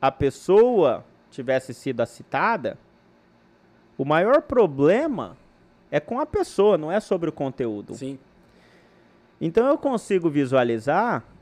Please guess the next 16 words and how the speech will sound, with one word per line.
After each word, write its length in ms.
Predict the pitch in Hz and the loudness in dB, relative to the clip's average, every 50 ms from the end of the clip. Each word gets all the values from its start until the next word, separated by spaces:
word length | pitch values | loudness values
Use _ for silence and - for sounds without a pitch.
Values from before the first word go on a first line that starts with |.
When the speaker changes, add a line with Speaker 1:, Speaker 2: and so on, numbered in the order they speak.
| _ _ _ _ _ _ _ _ _ _ _ _ _ _ - | _ _ _ _ _ _ _ _ _ _ _ _ _ _ -2
Speaker 1:
ó, 160 | 127 113 - - | -2 -2 -2 -4
os 200 | - 139 135 - | -4 -4 -4 -4
problemas, 640 | - - 143 135 127 120 131 143 175 202 190 143 123 | -4 0 2 2 2 2 2 2 2 2 -2 -2 -4
as 120 | 127 120 - | -4 -6 -4
fragilidades 1080 | - 131 123 120 - 131 117 117 110 110 135 156 190 220 233 185 135 - - - - - - - _ _ - | -4 -2 -2 -2 -2 -4 -6 -6 -6 -4 -4 -2 -2 -2 -4 -4 -8 -12 -20 -20 -20 -20 -20 -20 _ _ -2
e 80 | 147 147 | 0 0
a 60 | 147 | 0
dificuldade 760 | 143 135 135 - - 143 - - 131 120 135 151 208 254 214 | 0 0 -6 -6 -6 -8 -6 -6 -2 0 2 2 2 0 -2
das 180 | 185 165 160 - | -2 -2 -2 -2
pessoas, 840 | - - 139 - - - 143 131 123 113 113 - - - - - _ _ _ _ - | -2 -6 -8 -6 -4 -2 0 0 0 -2 -4 -10 -20 -20 -20 -20 _ _ _ _ -4
desse 320 | 135 147 165 160 - 151 | -2 -2 -2 -2 -4 -8
tipo 280 | 139 - 143 - 147 131 | -8 -8 -10 -8 -8 -8
de 120 | 123 123 | -8 -6
gente, 360 | 113 131 127 123 117 - - | -6 -6 -6 -6 -8 -8 -6
em 40 | 127 | -6
mudar, 640 | 123 120 120 117 113 104 113 117 143 208 247 196 135 | -4 -2 -4 -4 -4 -4 -2 -2 -2 -2 -4 -6 -8